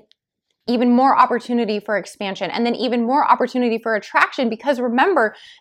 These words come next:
the more positive experiences your clients have with you, the more likely they are to refer somebody else. So this client that she was working on may have been thinking, "Oh, I can only refer people who want lashes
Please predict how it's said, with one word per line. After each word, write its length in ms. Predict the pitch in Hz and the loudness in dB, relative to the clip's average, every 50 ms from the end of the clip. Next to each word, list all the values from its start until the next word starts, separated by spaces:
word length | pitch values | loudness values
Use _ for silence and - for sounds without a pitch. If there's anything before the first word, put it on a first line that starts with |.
| _ _ _ - | _ _ _ 2
the 80 | 254 | 4
more 720 | 220 226 233 233 240 262 277 294 339 381 403 - - - - | 4 4 2 2 2 2 2 2 2 2 2 0 -2 -8 -14
positive 520 | - - 269 277 285 302 302 320 294 285 247 | -16 -6 0 2 2 2 2 2 -2 -2 -2
experiences 760 | 254 - - - 262 262 277 294 294 269 269 254 240 196 196 | -4 -6 -6 -4 0 0 2 2 2 0 0 -2 -2 -2 -2
your 140 | 226 220 | -2 -4
clients 400 | - - 240 214 220 214 214 214 - - - | -4 -4 -4 -2 -2 -2 -4 -6 -8 -4 0
have 240 | 208 202 226 233 233 | 4 4 4 4 2
with 300 | 196 185 214 226 220 269 | 0 -2 -2 -2 -2 -2
you, 240 | 302 339 370 381 - - | -4 -2 -4 -4 -4 -4
the 60 | 262 | -4
more 200 | 240 247 277 320 | -2 -2 -2 -2
likely 300 | 330 277 277 269 269 269 | -2 -2 -2 -2 -2 -4
they 120 | 262 254 220 | -2 -2 0
are 200 | - 202 220 233 | 0 0 0 0
to 140 | - 240 | -2 -4
refer 260 | 220 214 - - 208 214 | -8 -6 -4 -6 -6 -6
somebody 380 | - - 202 190 185 185 - - | -6 -8 -10 -8 -8 -8 -6 -4
else. 440 | - - - - - - - - _ _ _ _ _ _ _ _ _ _ _ - - - - _ | -4 -4 -4 -4 -12 -20 -20 -20 _ _ _ _ _ _ _ _ _ _ _ -20 -20 -20 -20 _
So 500 | - - 285 277 247 240 233 220 220 185 - - - _ _ _ | -4 4 6 6 6 8 6 6 6 4 4 0 -6 _ _ _
this 340 | - - - 247 311 311 - | -16 -4 0 2 2 2 0
client 500 | - - 294 247 220 208 202 220 240 - _ - | -4 -4 -2 -2 0 0 -2 -4 -6 -6 _ 0
that 240 | - 208 208 - - | 2 4 4 2 0
she 180 | - - 262 240 | -4 -4 -2 0
was 200 | 226 226 220 226 | 0 -2 -2 -2
working 260 | 220 214 220 226 240 | -4 -4 -2 -2 0
on 300 | 226 254 277 262 226 220 | 0 2 2 0 0 0
may 200 | 214 214 220 220 | 2 2 2 0
have 260 | 214 226 220 196 196 | 2 0 -2 0 0
been 160 | 226 214 208 | -2 -2 -2
thinking, 340 | - 214 214 - 220 208 208 - - | -2 -4 -4 -4 -4 -6 -4 0 4
"Oh, 280 | 226 220 196 190 - - - _ - | 6 6 6 4 2 -2 -6 _ -6
I 220 | - - 196 208 190 | -2 0 0 0 0
can 180 | - - 240 - | -2 -6 -8 -6
only 280 | - 208 214 214 214 | -6 -6 -4 -4 -2
refer 300 | 190 208 - - 202 202 | -4 -4 -4 -4 -6 -6
people 320 | 202 - 226 220 220 214 - | -4 -6 -6 -4 -4 -4 -4
who 140 | - 214 | -2 -4
want 340 | 202 185 190 185 185 180 - - | -4 -4 -4 -4 -6 -6 -8 -8
lashes 720 | - 208 - - 220 - - 185 151 147 190 311 - - _ | -2 0 0 0 0 -2 -6 -6 -6 -4 -6 -6 -8 -12 _